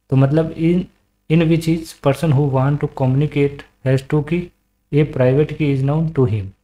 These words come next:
तो इसका सही answer है सी फ़ोर्टी फ़ोर। Public key system is useful because, सार्वजनिक कुंजी प्रणाली उपयोगी है क्योंकि, क्योंकि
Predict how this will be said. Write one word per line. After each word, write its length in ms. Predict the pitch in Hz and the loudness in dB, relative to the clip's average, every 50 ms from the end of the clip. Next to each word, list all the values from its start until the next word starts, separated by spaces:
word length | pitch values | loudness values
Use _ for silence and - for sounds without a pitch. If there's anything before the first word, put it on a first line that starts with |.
| _ _ _ _ _ _ _ _ _ _ _ _ _ _ - | _ _ _ _ _ _ _ _ _ _ _ _ _ _ -4
तो 60 | 135 | -4
इसका 220 | 131 - - 156 | -4 -2 -2 -2
सही 200 | 143 - - 151 | -2 0 0 0
answer 320 | 143 143 135 127 - 147 151 | 0 0 -2 -2 -4 -4 -4
है 120 | 160 156 - - - | -4 -6 -10 -16 -18
सी 300 | - - - 127 123 139 131 - - _ _ _ _ _ _ _ _ _ _ _ _ _ _ _ _ _ _ _ _ _ _ _ _ _ _ - | -18 -6 -2 -2 -2 -2 -4 -8 -14 _ _ _ _ _ _ _ _ _ _ _ _ _ _ _ _ _ _ _ _ _ _ _ _ _ _ -6
फ़ोर्टी 160 | 123 123 139 135 | -4 -4 -4 -4
फ़ोर। 360 | - - 131 131 - - - _ _ _ _ _ _ _ _ _ _ _ _ _ _ _ _ _ _ _ _ - | -4 -4 -4 -4 -4 -6 -12 _ _ _ _ _ _ _ _ _ _ _ _ _ _ _ _ _ _ _ _ -2
Public 460 | 135 131 - - 175 185 190 185 - - | -2 -2 0 0 2 2 2 0 -2 -2
key 160 | - 160 160 160 160 | 0 0 0 0 0
system 440 | - 143 - - - 165 160 160 151 | -4 -6 -8 -6 -4 -2 -2 -2 0
is 220 | 156 147 135 123 123 | -2 -2 0 0 2
useful 480 | 127 135 143 135 - - 156 139 127 123 | 2 2 0 -2 -2 -2 0 0 0 0
because, 500 | 123 123 - 127 117 110 107 - - _ _ _ | -2 -2 -2 -2 -2 -2 -6 -10 -14 _ _ _
सार्वजनिक 640 | - - 127 120 127 127 127 139 156 160 160 156 160 | -6 -4 -2 0 0 -2 0 0 0 0 0 0 0
कुंजी 240 | 147 139 135 131 147 | 0 2 2 0 0
प्रणाली 420 | 147 - 131 127 127 131 135 143 135 | -2 -2 -2 0 0 0 0 0 -2
उपयोगी 460 | 131 - 135 131 127 127 131 127 117 | -2 -2 -2 -2 -2 -2 -4 -4 -4
है 140 | 113 104 - - | -4 -6 -2 0
क्योंकि, 360 | 135 135 135 135 113 113 113 - _ _ _ _ _ _ _ _ _ _ _ _ _ _ _ _ _ _ _ _ _ _ _ _ _ - | 0 0 0 -2 -6 -8 -8 -12 _ _ _ _ _ _ _ _ _ _ _ _ _ _ _ _ _ _ _ _ _ _ _ _ _ 2
क्योंकि 540 | 151 170 175 175 - 165 160 170 190 185 | 2 2 2 2 0 0 0 0 -2 -4